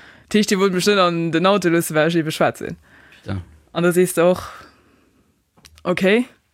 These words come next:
Speaker 1: darüber war ich absolut nicht gefasst. Und da, da hab ich wirklich mal realisiert, okay, halt muss ich wirklich aufpassen, was ich meine, was ich so, mit wem ich schwarz bin oder, weil ich bin ein ganz offener Mensch, wenn mir etwas nicht gefällt, da so ein Jet.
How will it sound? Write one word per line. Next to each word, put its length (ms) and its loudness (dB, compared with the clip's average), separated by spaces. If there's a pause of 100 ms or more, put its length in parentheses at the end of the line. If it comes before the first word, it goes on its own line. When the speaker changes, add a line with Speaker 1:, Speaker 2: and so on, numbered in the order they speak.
(140)
Speaker 1:
darüber 720 0
war 120 2
ich 140 -6 (320)
absolut 520 -4
nicht 320 -2
gefasst. 520 -2 (840)
Und 240 0
da, 240 2 (480)
da 100 0
hab 80 4
ich 180 -2
wirklich 220 0
mal 140 0
realisiert, 520 0
okay, 220 -4
halt 160 -2
muss 160 0
ich 60 -6
wirklich 200 -4
aufpassen, 400 -6
was 140 -4
ich 80 -8
meine, 240 -4
was 140 -6
ich 120 -8
so, 140 -2 (540)
mit 140 -4
wem 140 0
ich 60 -8
schwarz 260 -2
bin 80 -4
oder, 300 -4 (440)
weil 120 2
ich 80 -2
bin 100 4
ein 140 0
ganz 240 0
offener 260 2
Mensch, 280 0
wenn 80 -2
mir 100 2
etwas 140 -6
nicht 160 -4
gefällt, 460 -2 (120)
da 100 0
so 140 2
ein 100 0
Jet. 300 -2